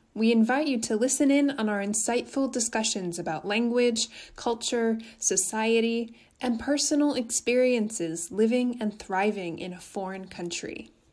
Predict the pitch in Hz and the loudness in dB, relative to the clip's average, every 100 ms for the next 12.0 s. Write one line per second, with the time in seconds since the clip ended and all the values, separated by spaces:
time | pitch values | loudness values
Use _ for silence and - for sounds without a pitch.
0 | _ _ _ _ _ _ _ _ _ 311 | _ _ _ _ _ _ _ _ _ 2
1 | 254 262 262 311 311 - 220 226 220 196 | 2 2 0 -2 -4 -4 -4 -4 -6 -4
2 | 180 175 170 - - _ 208 208 - 208 | 0 0 0 -4 -12 _ -4 -4 0 2
3 | 202 202 190 - 233 277 269 254 240 226 | 2 2 0 0 0 0 0 -2 0 2
4 | 220 214 208 196 185 196 196 190 - 196 | 2 2 0 0 2 2 2 -2 -6 -2
5 | 185 175 170 175 170 175 190 233 233 247 | 0 -2 -4 -2 0 2 2 0 0 -2
6 | 254 294 311 320 320 320 339 - - - | 0 -2 -2 -2 -4 -4 -8 -8 -18 -8
7 | 202 196 185 170 165 202 190 - 165 - | -2 0 0 -6 -8 -6 -6 -6 -6 -8
8 | - - 220 - - _ _ _ _ _ | -8 -8 -8 -10 -20 _ _ _ _ _
9 | _ 185 180 185 190 233 262 208 180 - | _ -4 -2 -2 2 4 6 6 4 0
10 | 185 185 185 180 175 - 170 160 160 - | -2 -4 -2 -2 -4 -4 -4 -4 -4 -4
11 | 170 214 - - - - 170 - - - | -6 -6 -12 -12 -12 -14 -14 -16 -16 -18